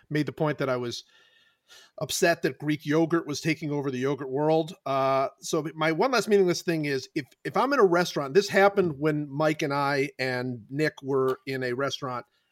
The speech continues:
and I order a bagel, it is by default, I'm ordering a plain bagel. So I don't understand how, like, if you order a bagel in a restaurant where they will suddenly bring you, like,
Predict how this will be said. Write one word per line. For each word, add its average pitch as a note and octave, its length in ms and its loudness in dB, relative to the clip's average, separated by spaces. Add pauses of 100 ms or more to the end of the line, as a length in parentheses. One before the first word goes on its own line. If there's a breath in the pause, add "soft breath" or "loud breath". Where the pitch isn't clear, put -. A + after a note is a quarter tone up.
(140)
and D3+ 120 -2
I E3+ 100 0
order G3 440 10
a D3+ 100 0
bagel, G3+ 640 4 (600)
it F3 140 8
is G3+ 180 8
by F3 200 4
default, D3 880 0 (440)
I'm D3+ 180 -2
ordering D3 360 0
a C3 120 -6
plain B2+ 480 -8
bagel. G2 460 -10 (680)
So E3 200 -2
I F3+ 80 0
don't G#3+ 220 2
understand E3 580 -2 (180)
how, B2+ 580 -4
like, C3 240 -8
if B2+ 120 -14
you C#3+ 80 -8
order D3 340 -2
a A#2+ 60 -4
bagel C3+ 400 -4
in B2+ 80 -8
a A#2+ 40 -8
restaurant B2+ 540 -6
where B2+ 140 -8
they B2 100 -6
will A#2+ 100 -8
suddenly C3 280 -8
bring A#2 240 -10
you, A#2 200 -12
like, G#2+ 320 -12